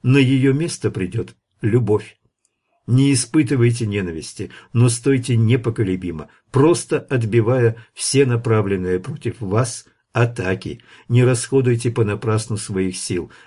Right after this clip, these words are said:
они вам будут нужны снова и снова. И если мы используем вас в качестве материальной опоры – отталкиваясь от которой своими эфирными стопами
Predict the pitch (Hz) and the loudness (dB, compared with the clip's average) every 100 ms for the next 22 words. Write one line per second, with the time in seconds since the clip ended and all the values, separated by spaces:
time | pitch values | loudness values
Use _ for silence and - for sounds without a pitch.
0 | - 135 139 143 139 120 120 123 127 123 | -4 0 2 2 2 2 2 0 2 0
1 | 107 113 123 - 117 110 113 117 127 113 | 2 2 0 0 0 2 2 0 -2 -4
2 | - 101 95 90 - - _ _ 135 127 | -4 -4 -4 -6 -10 -20 _ _ 0 2
3 | 139 127 135 131 131 - 131 127 107 110 | 2 2 0 2 0 -2 0 2 2 2
4 | 110 95 92 92 - - _ _ - 120 | 2 2 -2 -4 -8 -18 _ _ 2 2
5 | 117 113 - 110 101 - - 120 120 127 | 2 -2 -2 -2 -2 -6 0 2 4 4
6 | 120 123 107 117 - 123 - 98 90 107 | 4 4 2 -2 0 -2 0 0 0 -2
7 | 117 _ - 127 120 120 113 107 107 107 | -6 _ -2 -2 0 2 2 2 -2 -2
8 | 107 107 - 110 110 104 104 104 104 107 | 0 -2 -2 0 0 0 -2 -2 0 -2
9 | 120 127 117 113 98 101 101 98 - _ | -2 -2 0 0 0 0 -4 -6 -10 _
10 | - - - 120 98 110 101 110 | -4 -4 2 2 4 2 0 -2